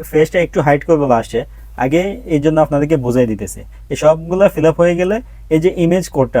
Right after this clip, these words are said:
আছে, এটা দিবেন। দেওয়ার পর আপনি এখানে এই যে সার্চ অপশন আছে, সার্চে দিবেন, ব্যাস, আর কিছুই করা লাগবে না। তো আমি প্রথমে কান্ট্রিটা দিয়ে দিতেছি বাংলাদেশ। হ্যাঁ, বাংলাদেশটা আমি খুঁজে বাই করতেছি। বাংলাদেশ দেওয়ার পরে আমি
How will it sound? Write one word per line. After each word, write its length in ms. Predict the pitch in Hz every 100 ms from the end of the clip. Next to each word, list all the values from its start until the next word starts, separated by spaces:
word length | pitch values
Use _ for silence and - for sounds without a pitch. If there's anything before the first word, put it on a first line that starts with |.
| 98
আছে, 160 | - 131 170 147
এটা 140 | 147 165 147
দিবেন। 200 | 151 196 156
দেওয়ার 180 | 151 143
পর 80 | 147 131
আপনি 100 | 139
এখানে 160 | 139 156
এই 40 | 147
যে 60 | 196 - -
সার্চ 220 | 123 120 135
অপশন 200 | 131 160 156
আছে, 140 | 202 247 - - -
সার্চে 280 | 113 107 107
দিবেন, 180 | 98 95
ব্যাস, 120 | 90 - - 117
আর 60 | 110
কিছুই 200 | 117 131
করা 140 | 120 113
লাগবে 200 | 107 92 90
না। 60 | - - -
তো 40 | -
আমি 100 | 143 165
প্রথমে 300 | 160 170 180 247 - - - - -
কান্ট্রিটা 380 | 151 147 170 196 196
দিয়ে 140 | 143 131
দিতেছি 260 | 127 143 151 123
বাংলাদেশ। 360 | 131 120 101 - 127
হ্যাঁ, 120 | 123 - 123
বাংলাদেশটা 380 | 123 123 120 147
আমি 80 | 147 156
খুঁজে 180 | 127 117
বাই 100 | 117 104
করতেছি। 320 | 98 98 - - - - - - - - - -
বাংলাদেশ 340 | 123 143 143 139 147 127
দেওয়ার 220 | 147 147 151
পরে 180 | 151 220 - - - - - - 120
আমি 120 | 139